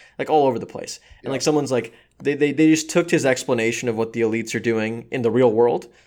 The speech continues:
Speaker 1: and, and labeled the video, "Alex Jones explains the Evangelion conspiracy."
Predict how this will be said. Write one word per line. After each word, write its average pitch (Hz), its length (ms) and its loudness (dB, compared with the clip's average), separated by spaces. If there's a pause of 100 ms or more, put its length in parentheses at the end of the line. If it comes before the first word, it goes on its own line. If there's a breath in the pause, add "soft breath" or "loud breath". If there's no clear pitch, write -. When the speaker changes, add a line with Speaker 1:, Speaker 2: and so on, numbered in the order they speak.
(160 soft breath)
Speaker 1:
and, 123 200 -2
and 127 360 -6
labeled 147 300 2
the 131 80 0
video, 127 380 2
"Alex 123 340 0
Jones 120 340 -2
explains 113 580 -4
the - 100 -6 (120)
Evangelion 113 540 -2
conspiracy." 113 640 -4